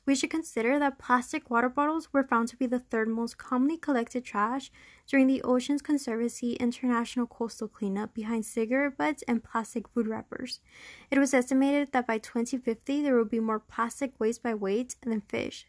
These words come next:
So my belief is that if society doesn't act now by reducing the consumption and waste of plastic water bottles, in the near future, marine organisms will suffer greatly, as well as human food systems.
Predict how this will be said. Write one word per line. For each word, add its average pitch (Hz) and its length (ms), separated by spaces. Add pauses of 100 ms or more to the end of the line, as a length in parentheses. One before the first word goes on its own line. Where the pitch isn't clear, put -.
So - 160
my 269 140
belief 277 320
is 330 140
that 339 100
if 320 140
society 240 500
doesn't 254 320
act - 320
now 214 220
by 226 140
reducing 233 420
the 277 80
consumption 233 640
and 311 160
waste 220 280
of 240 140
plastic 233 500
water 214 220
bottles, 202 400 (460)
in 247 80
the 247 40
near 247 220
future, 269 420
marine 254 360
organisms 240 640
will 220 160
suffer 208 340
greatly, 202 400
as 240 220
well 226 120
as 233 100
human 226 320
food 214 240
systems. - 580